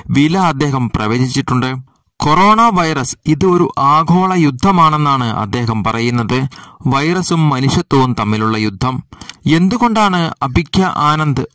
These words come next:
മാർച്ച് മുപ്പത്തിയൊന്നിനെ ക്ലൈമാക്സായി കണക്കാക്കുന്നത് എന്ന് ജ്യോതിഷത്തെ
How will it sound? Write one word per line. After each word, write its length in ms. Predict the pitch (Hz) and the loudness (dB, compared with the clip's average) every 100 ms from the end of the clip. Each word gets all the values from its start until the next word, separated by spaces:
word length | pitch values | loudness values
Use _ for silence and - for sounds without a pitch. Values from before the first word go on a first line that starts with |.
| - | -2
മാർച്ച് 460 | 135 160 185 - | 0 2 0 0
മുപ്പത്തിയൊന്നിനെ 1120 | 185 151 - 190 180 185 170 156 156 147 131 - - - | 0 0 0 -4 0 2 2 2 2 0 -2 -6 -14 -8
ക്ലൈമാക്സായി 720 | 143 151 180 202 202 196 175 160 147 | -2 0 0 0 -2 -2 -4 -4 -4
കണക്കാക്കുന്നത് 920 | 143 151 175 170 175 165 147 151 - | -4 -2 -2 0 0 0 0 -2 -2
എന്ന് 440 | 131 135 131 123 - | -2 0 0 0 -2
ജ്യോതിഷത്തെ 800 | 117 123 139 151 - 139 131 | 0 0 2 2 0 -2 -6